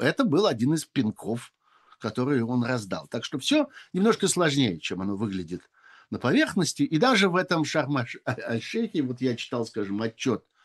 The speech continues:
корреспондента газеты «Монт» оттуда, который, на которого сильное впечатление произвело то,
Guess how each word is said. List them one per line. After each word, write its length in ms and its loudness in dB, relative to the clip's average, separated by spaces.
корреспондента 580 0
газеты 420 -2
«Монт» 380 2
оттуда, 480 -4
который, 400 -2
на 120 2
которого 400 0
сильное 380 2
впечатление 560 0
произвело 560 -4
то, 180 -4